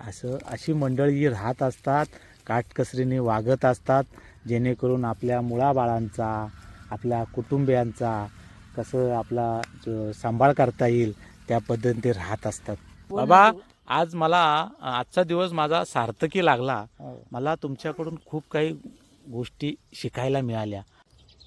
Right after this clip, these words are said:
Speaker 1: मंडळी बघा, ही अशी ही जी मंडळी असतात, हा जो शेतकरी राजा असतो, बळीराजा असतो, हो बघा कशा पद्धतीने इथे राहतो आणि आपल्याला जी गरज लागते अन्नधान्याची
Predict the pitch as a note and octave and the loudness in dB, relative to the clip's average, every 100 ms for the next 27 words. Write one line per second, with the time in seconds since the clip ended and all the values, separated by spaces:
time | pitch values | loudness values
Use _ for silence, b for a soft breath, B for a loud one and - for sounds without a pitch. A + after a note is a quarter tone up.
0 | _ _ _ _ C#3+ D3 F3 F#3+ G3+ - | _ _ _ _ -18 -12 -10 -6 -8 -10
1 | _ - C#3+ D3 F3+ F#3 E3+ C3+ D#3 E3 | _ -16 -14 -10 -10 -10 -14 -16 -16 -16
2 | - _ _ _ C#3 D#3 C#3 D3+ D3+ C#3 | -20 _ _ _ -18 -16 -16 -16 -16 -14
3 | C3+ D3 D#3 C#3 - C3 A2 _ _ _ | -10 -6 -6 -6 -12 -20 -20 _ _ _
4 | _ _ _ - - _ - B2 B2 C3+ | _ _ _ -20 -20 _ -20 -20 -16 -16
5 | - - B2+ _ C#3+ D3 C3 A#2 A#2+ A2+ | -18 -20 -20 _ -10 -8 -8 -10 -14 -16
6 | - A#2+ A2 A#2+ C#3+ C3 A2+ A#2 - _ | -18 -20 -14 -10 -8 -10 -12 -18 -20 _
7 | - _ _ _ _ _ _ _ _ C#3 | -20 _ _ _ _ _ _ _ _ -20
8 | D3 C3+ D#3+ D#3 - - D3+ D3 B2 D3 | -16 -14 -14 -14 -16 -14 -16 -16 -12 -14
9 | D3+ C#3+ D3 B2 C#3 A2 G#2+ _ C#3 G#2 | -14 -16 -16 -14 -16 -16 -20 _ -16 -16
10 | _ _ _ _ _ _ _ _ B2 D3 | _ _ _ _ _ _ _ _ -18 -16
11 | D#3+ - A2 B2+ C#3+ D3+ D3+ C#3 C#3 A#2+ | -16 -18 -20 -18 -16 -16 -16 -18 -16 -14
12 | C#3 C#3 C3+ _ C#3 A#2 A#2+ C3+ G#2+ G2+ | -14 -14 -14 _ -14 -14 -14 -18 -20 -20
13 | A2+ - A2+ | -20 -20 -20